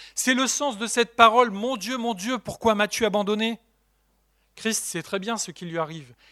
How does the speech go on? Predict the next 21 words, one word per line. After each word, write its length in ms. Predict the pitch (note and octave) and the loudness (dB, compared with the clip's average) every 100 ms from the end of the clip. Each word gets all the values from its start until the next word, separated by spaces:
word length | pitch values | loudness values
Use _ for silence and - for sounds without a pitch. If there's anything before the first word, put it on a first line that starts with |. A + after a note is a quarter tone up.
| - | -10
Il 160 | E3 | -6
le 100 | F3 | -4
dit 180 | F3+ F3+ | -4 -2
à 60 | G#3 | -2
voix 280 | E3+ F#3 A3 | 0 -4 -6
haute 180 | A3 - - _ | -8 -18 -20 _
pour 180 | G3+ F#3 | 2 2
nous 120 | G3 | 0
montrer 400 | G3 A3 - B3 | 2 0 0 -6
ce 100 | A3 | -6
qu'il 160 | - G3+ | -6 -2
est 60 | |
en 100 | G3+ | -2
train 180 | G3 G#3+ | -2 -2
d'accomplir. 640 | G#3 G3 G#3+ - A#3 F3+ C3 _ _ _ _ _ - | 0 -2 -6 -6 -6 -6 -8 _ _ _ _ _ -10
Frappé 680 | - C#3+ A3 G#3 G#3 G#3 _ _ _ _ _ _ | 0 2 2 2 -2 -4 _ _ _ _ _ _
par 160 | E3+ D3+ | -8 -4
la 100 | D#3 | -6
justice 640 | B2 D3 E3 - E3 D3 | -6 -8 -8 -8 -10 -12
de 140 | C3 B2 | -14 -14
Dieu, 360 | A#2 C3 A#2+ | -14 -14 -14